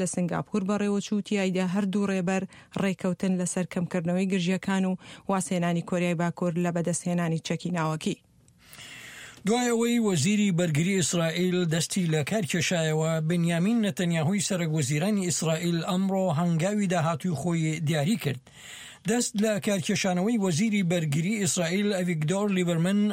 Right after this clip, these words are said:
Speaker 2: بەهۆی مشتومڕی پەیوەستە بە ئاگربەستەکەی کەرتی غەزە. ئەم پێشهاتەیەش حکومەتی هاوبەندیەکەی بنیامین نەتەنیاهۆ دەخاتە قەیرانەوە و هەروەها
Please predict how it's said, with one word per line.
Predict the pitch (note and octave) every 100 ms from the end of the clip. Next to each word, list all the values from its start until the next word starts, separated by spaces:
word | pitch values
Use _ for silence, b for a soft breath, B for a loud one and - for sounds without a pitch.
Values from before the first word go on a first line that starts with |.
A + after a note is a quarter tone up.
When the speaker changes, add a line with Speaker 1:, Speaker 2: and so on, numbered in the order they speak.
| D#3+ E3
Speaker 2:
بەهۆی | E3 F#3+ A3+ G#3
مشتومڕی | F#3 - F3+ F#3+ A3 D#3+
پەیوەستە | F3+ F3 G3 - F#3+ E3
بە | F3 G3 G3+ B B B F#3+
ئاگربەستەکەی | F#3+ F3 F3+ E3+ - F3+ C#3 F3+ E3 -
کەرتی | F#3 - G3 D3+
غەزە. | D#3+ C#3 G#3+ - - B B B
ئەم | F3 G#3+ A3
پێشهاتەیەش | A3 E3+ F3 E3+ F3 F#3+ F#3 -
حکومەتی | E3+ G3 G#3+ A3 F3+
هاوبەندیەکەی | F#3 F3 E3+ D#3+ D3 A3+ G3
بنیامین | F#3 F3 E3 G3+ F#3+
نەتەنیاهۆ | E3+ F3 D#3+ D#3 B2+ F#3+
دەخاتە | E3+ G3 E3+ F3 -
قەیرانەوە | E3+ D#3+ G3 G3+ G3 G3
و | B B B -
هەروەها | A#3+ A#3 G#3+ F3+ A3